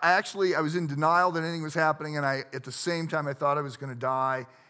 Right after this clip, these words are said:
It was sort of, I had a brain injury. It didn't make any sense. But there were some dark moments in there, but I say, the prayers of God's people, great medical care, and the heroic efforts of my, of,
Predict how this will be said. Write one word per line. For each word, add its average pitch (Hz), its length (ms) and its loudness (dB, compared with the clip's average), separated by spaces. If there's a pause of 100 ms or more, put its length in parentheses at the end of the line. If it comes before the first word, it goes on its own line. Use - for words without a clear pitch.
(220)
It 113 100 -8
was 120 140 -10
sort 135 320 -4
of, 120 240 -10
I 120 80 -4
had 143 140 4
a - 20 0
brain 156 260 -2
injury. 117 300 -8 (100)
It 117 100 -12
didn't 139 240 -6
make 135 220 -6
any 143 220 -4
sense. 120 540 -10 (680)
But 156 120 2
there 190 100 8
were 190 60 6
some 180 180 -2
dark 196 320 8
moments 156 400 2
in 131 100 -4
there, 123 220 -2
but 139 220 2
I 139 120 4
say, 135 400 0 (180)
the 127 160 -8
prayers 196 380 2
of 190 80 -8
God's 175 240 0
people, 135 480 -6 (220)
great 170 320 2
medical 147 300 -2
care, 127 360 -6 (320)
and 139 120 -4
the 131 80 0
heroic 175 460 4
efforts 165 460 -2
of 143 120 -6
my, 131 220 0 (200)
of, 123 360 -4